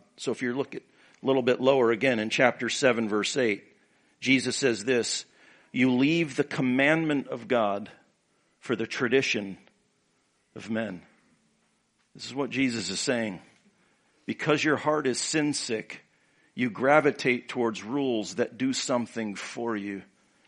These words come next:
and you ignore the rules of God. And so the point is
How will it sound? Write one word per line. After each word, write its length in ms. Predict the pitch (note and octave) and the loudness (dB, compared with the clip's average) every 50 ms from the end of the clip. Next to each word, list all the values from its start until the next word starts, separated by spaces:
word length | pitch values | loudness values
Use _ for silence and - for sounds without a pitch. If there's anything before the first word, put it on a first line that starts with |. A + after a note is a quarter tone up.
| _ _ _ - | _ _ _ -6
and 200 | B2 C3+ C#3+ C#3 | -4 -4 -4 -4
you 120 | B2 A#2+ | -4 -4
ignore 720 | A#2 G#2+ G#2+ A2 G#2+ A#2+ A#2+ B2+ B2+ B2 A#2 A2 G#2 F2+ - - - - | -4 -4 -6 -8 -10 -8 -6 -4 -4 -2 -2 -4 -4 -8 -12 -16 -12 -10
the 80 | A#2 | -10
rules 600 | A2 G2+ A2 A2 G#2 G2 F#2 F#2 E2+ - - - - _ _ _ _ _ _ _ _ _ _ _ _ _ _ _ _ _ _ _ _ _ _ _ _ _ _ _ _ _ _ - | -8 -6 -4 -4 -4 -4 -4 -6 -8 -10 -12 -12 -16 _ _ _ _ _ _ _ _ _ _ _ _ _ _ _ _ _ _ _ _ _ _ _ _ _ _ _ _ _ _ -18
of 140 | - - - | -18 -12 -8
God. 340 | - A2+ A2 G#2+ F#2 E2+ - - - _ _ _ _ _ _ _ _ _ _ _ _ _ _ _ _ _ _ _ _ _ _ _ _ _ _ _ _ _ _ _ _ _ _ _ _ _ _ _ _ _ _ _ _ _ _ _ _ _ _ _ _ _ _ _ _ _ _ _ _ _ _ _ _ _ _ _ _ | -6 -4 -4 -4 -6 -6 -8 -14 -20 _ _ _ _ _ _ _ _ _ _ _ _ _ _ _ _ _ _ _ _ _ _ _ _ _ _ _ _ _ _ _ _ _ _ _ _ _ _ _ _ _ _ _ _ _ _ _ _ _ _ _ _ _ _ _ _ _ _ _ _ _ _ _ _ _ _ _ _
And 140 | - - B2 | -8 -4 -2
so 140 | - D#3 C#3 | 0 2 2
the 80 | A#2+ | 2
point 360 | - - - F#3 F3 F3+ D#3 C3+ | 0 0 2 2 4 4 6 6
is 400 | B2 A#2 B2 B2 - - - | 6 4 4 2 0 -2 -6